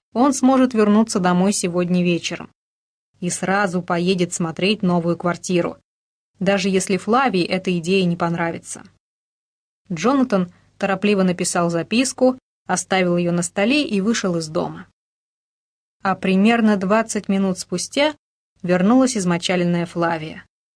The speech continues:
Просто удивительно, как много разнообразных бумаг может собрать полиция за столь короткий срок. Правда, чтобы просмотреть их, ей пришлось выдержать долгую битву с Фабриано,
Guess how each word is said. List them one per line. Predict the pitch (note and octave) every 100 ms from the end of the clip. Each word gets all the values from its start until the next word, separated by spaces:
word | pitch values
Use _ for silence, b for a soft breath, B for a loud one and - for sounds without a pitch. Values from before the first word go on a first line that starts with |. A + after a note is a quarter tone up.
| _ _ _
Просто | F#3 G3+ - G#3+
удивительно, | A3 G#3 G#3+ A3+ A3+ G#3+ F3+ E3+ E3+ _ _ -
как | G#3+ G#3
много | G3+ A3 A3+ G3
разнообразных | F#3+ F#3 F#3 F#3+ G3 F#3 F3+
бумаг | E3 F3 A#3+ C4 - _ _ -
может | G3+ G3 F#3
собрать | - F3+ F3+ F3+
полиция | - E3+ G3 A3+ - F3
за | E3
столь | - G3 G3+
короткий | - E3+ E3 - E3+
срок. | - D3+ C3+ - _ _ _ _ _ _ _ _
Правда, | - G3+ F3 F#3
чтобы | - F3+ F3+
просмотреть | F3+ - F3+ F3+ G#3+ A#3
их, | G3+ F3+ - _ _ _
ей | F#3 G3 A#3+
пришлось | A#3 A3 A3 A#3 A#3
выдержать | G3 A3+ A3 G3+ G#3+ F3+
долгую | G#3 A3 G3 G3
битву | F3+ G#3+ G#3
с | G#3+
Фабриано, | - A3 B3 A#3+ F#3 D#3+ -